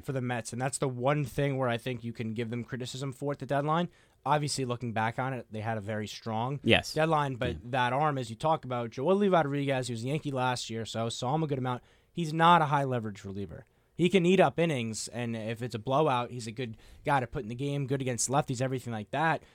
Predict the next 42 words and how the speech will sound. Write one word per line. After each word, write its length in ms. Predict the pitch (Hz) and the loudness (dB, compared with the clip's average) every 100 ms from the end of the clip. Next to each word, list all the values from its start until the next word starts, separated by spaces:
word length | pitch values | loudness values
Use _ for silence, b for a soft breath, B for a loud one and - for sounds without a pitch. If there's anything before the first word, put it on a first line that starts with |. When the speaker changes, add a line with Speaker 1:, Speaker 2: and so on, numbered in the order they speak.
| b b | b b
Speaker 1:
But 120 | 160 151 | -4 2
that's 220 | 165 196 | 4 6
not 100 | 190 | 4
a 60 | |
spot 320 | 160 147 156 - | 4 4 4 2
for 100 | 127 | -4
him, 80 | 120 | -2
and 80 | |
you 60 | 120 | -4
see 200 | 117 160 | -2 -2
he 40 | |
gives 200 | 147 147 | 0 0
up 180 | 147 139 _ | 2 0 _
a 80 | 131 | -8
base 340 | 127 139 - | -4 -2 -2
hit 220 | 143 131 | -4 -4
to 80 | - | -6
start 260 | - 131 127 | -4 0 0
it 60 | |
off 260 | 123 123 120 | 2 0 -2
to 340 | - 127 117 104 - | -4 -4 -4 -8 -12
Cabrera, 420 | - 120 127 120 | -10 -2 0 0
who's 140 | 123 107 | -2 -4
a 60 | |
one 220 | 107 120 139 | -6 -4 -6
thirty 340 | - 127 123 | -4 -4 -2
hitter 340 | 113 107 107 - | -4 -4 -6 -6
Speaker 2:
Yeah. 220 | 156 151 151 | -8 -8 -6
Speaker 1:
in, 140 | 123 | -6
like, 180 | 117 110 | -4 -4
ten 220 | - 131 | -6 -6
games. 380 | 113 107 110 98 | -6 -6 -4 -2
Speaker 2:
Yeah. 100 | 87 | -2
Speaker 1:
And 120 | 135 | -2
then 220 | 160 165 147 b b | 0 0 -2 b b
kind 220 | 175 190 | 4 6
of 80 | 185 | 6
from 180 | 170 151 | 2 4
there, 240 | 165 160 | 6 6
it 80 | 123 | 4
snowballs, 580 | - 160 156 117 104 101 | 0 2 4 2 -2 -2
right? 340 | 120 127 127 | -2 -2 -4